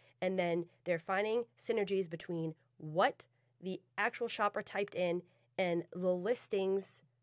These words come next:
that match with that. And that's the first whole thing. And then they're taking that set,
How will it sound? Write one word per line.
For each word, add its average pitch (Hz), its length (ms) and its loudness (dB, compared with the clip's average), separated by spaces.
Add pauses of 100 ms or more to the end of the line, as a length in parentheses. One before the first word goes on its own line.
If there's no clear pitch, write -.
(720)
that 165 260 2 (260)
match 170 300 -2
with - 120 -10
that. - 160 -12 (680)
And 180 160 2
that's 190 220 4
the 240 100 2
first - 520 -4 (280)
whole 165 160 -2
thing. - 260 -14 (120)
And 190 100 -2
then 202 100 6
they're 196 100 2
taking 320 340 0
that 311 240 2
set, - 400 0